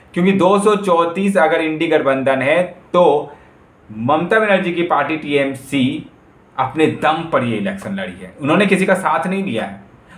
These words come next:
तो अगर ममता बनर्जी की पार्टी को हटा दे दो, उनकी उनतीस सीट, तो इंडी गठबंधन के पास तो मात्र दो सौ पाँच सीट बच जाती है।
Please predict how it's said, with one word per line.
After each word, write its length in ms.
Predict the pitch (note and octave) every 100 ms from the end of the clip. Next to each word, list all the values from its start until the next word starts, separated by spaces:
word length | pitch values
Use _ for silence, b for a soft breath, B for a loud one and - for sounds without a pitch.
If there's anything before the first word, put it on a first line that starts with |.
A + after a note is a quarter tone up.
| -
तो 60 | D#3
अगर 200 | F3+ D#3
ममता 280 | D#3 F#3
बनर्जी 580 | G3+ G3 F#3+ F#3+ G3 G3 -
की 100 | E3+
पार्टी 400 | E3+ D3+ D3 E3
को 100 | D#3
हटा 320 | C3+ D#3 E3+
दे 120 | A3
दो, 240 | G2+ F#2 D3
उनकी 360 | D#3+ C#3 C3+
उनतीस 360 | C#3+ C3 C#3 -
सीट, 320 | E3+ - B B B
तो 60 | F3+
इंडी 200 | F3+ F#3
गठबंधन 560 | F#3+ F3+ F#3 F#3 F#3 F3+
के 80 |
पास 220 | F3+ F3+ F3+
तो 60 |
मात्र 280 | F#3 F3 F3+
दो 160 | F3 F3
सौ 100 | F3+
पाँच 240 | F#3 A3
सीट 160 | A3+ F#3+
बच 160 | F#3
जाती 380 | E3 D3+ D3+ C3+
है। 180 | B2+